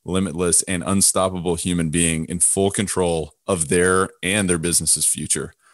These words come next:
If that is you, I invite you to visit coach with tyler dot com.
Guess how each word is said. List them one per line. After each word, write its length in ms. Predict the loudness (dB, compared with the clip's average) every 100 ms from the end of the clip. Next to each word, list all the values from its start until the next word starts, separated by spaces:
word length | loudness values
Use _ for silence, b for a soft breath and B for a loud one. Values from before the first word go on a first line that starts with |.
| b b -6
If 140 | -2
that 200 | 2 4
is 140 | 4 4
you, 180 | 4
I 60 | 4
invite 320 | 2 2 2
you 60 | 2
to 60 |
visit 280 | 2 0 0
coach 240 | 0 2 2
with 160 | 0
tyler 320 | 2 2 2
dot 160 | 0 0
com. 300 | 0 -2